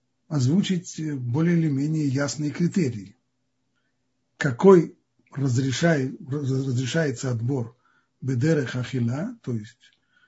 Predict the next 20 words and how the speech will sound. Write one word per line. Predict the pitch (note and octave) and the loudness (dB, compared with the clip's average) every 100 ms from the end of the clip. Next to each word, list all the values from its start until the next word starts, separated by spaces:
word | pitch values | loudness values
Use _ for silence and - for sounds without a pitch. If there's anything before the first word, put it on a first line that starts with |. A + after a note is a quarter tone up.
| _ _ _ | _ _ _
поскольку | A#2+ - D#3 B2+ A#2+ | -16 -6 -4 -4 -2
так | D3+ A#2+ | -2 -2
принято | C#3+ C#3+ B2+ A#2+ | -4 -2 -4 -4
есть, | A2+ C3 D#3+ - | -4 -4 -8 -14
это | A#2+ A#2 | -12 -8
не, | A2 A#2 A2 A#2 _ _ _ _ _ | -6 -6 -8 -14 _ _ _ _ _
не | C#3 C#3 | -4 -4
приготовление | A#2+ C#3 B2 C3 C3+ D3+ C3 A#2+ | -2 -4 -4 -2 -2 0 -2 -4
пищи, | B2+ A#2+ - | -4 -6 -6
а | B2 | -10
потребление | A#2+ - B2 A2 A2 A#2+ | -10 -8 -6 -6 -6 -8
пищи, | A#2+ F3 - A#3 - _ - | -8 -10 -8 -12 -12 _ -8
а | C#3+ | -6
какой | D3+ A3 G3+ | -2 0 0
отбор | D#3 E3+ | -2 -4
будет | D3 D3+ C3 | -4 -6 -8
запрещён. | A#2+ A#2+ - A2+ _ _ _ _ _ _ _ _ _ _ _ _ _ - _ _ _ | -10 -12 -14 -20 _ _ _ _ _ _ _ _ _ _ _ _ _ -20 _ _ _
Так | - B2 | -10 0
вот, | G3+ F#3+ | 2 4
мудрецы | F#3 D#3 E3+ - A3+ A3 | 4 4 2 4 6 6